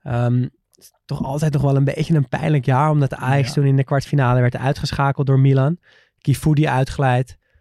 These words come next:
Speaker 1: Inzaghi die hem over Lobond heen tikt en Thomasson die hem net voor of achter de lijn nog een setje meegeeft.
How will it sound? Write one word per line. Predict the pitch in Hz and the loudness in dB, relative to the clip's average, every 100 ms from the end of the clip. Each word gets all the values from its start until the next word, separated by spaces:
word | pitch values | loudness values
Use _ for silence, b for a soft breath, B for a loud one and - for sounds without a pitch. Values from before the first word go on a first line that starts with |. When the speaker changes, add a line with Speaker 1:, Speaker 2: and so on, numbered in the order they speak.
| _ - | _ -2
Speaker 1:
Inzaghi | 135 127 127 135 131 | 2 4 4 2 2
die | 120 | 2
hem | 127 127 | 2 2
over | 123 143 | 2 2
Lobond | 131 123 135 123 | 2 2 2 2
heen | 120 123 123 | 2 2 0
tikt | 123 117 - _ _ _ - | -2 -2 -8 _ _ _ -8
en | 120 123 | -2 -2
Thomasson | - 135 139 127 131 123 123 | 0 2 2 0 2 2 4
die | 120 | 4
hem | 120 | 4
net | 131 135 - - - | 2 0 -4 -14 -20
voor | - 143 131 | -4 0 0
of | 123 - | -2 -8
achter | - 127 - | -12 -10 -6
de | 127 | -4
lijn | 123 120 123 | -2 0 -2
nog | 131 | -4
een | |
setje | 123 131 127 127 | -4 -4 -4 -2
meegeeft. | 123 131 131 135 175 | 0 -2 -4 -8 -10